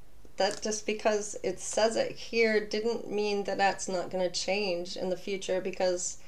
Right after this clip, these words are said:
energies change with each decision we make, right? It's gonna take us in a different direction with every choice we make,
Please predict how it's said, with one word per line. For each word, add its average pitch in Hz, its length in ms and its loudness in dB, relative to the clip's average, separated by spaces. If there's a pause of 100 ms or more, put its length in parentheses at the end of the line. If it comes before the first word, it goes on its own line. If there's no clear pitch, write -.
(320)
energies 240 760 4
change 202 640 0
with 190 180 -4
each 196 280 -6
decision 180 580 -2
we 180 120 0
make, 180 460 0
right? 175 440 2
It's 190 240 -4
gonna 190 240 0
take 185 300 0
us 180 180 0
in 180 120 2
a 170 80 2
different 180 440 0
direction 175 640 0
with 165 180 -4
every 170 240 2
choice 175 500 0
we 175 140 0
make, 170 480 -4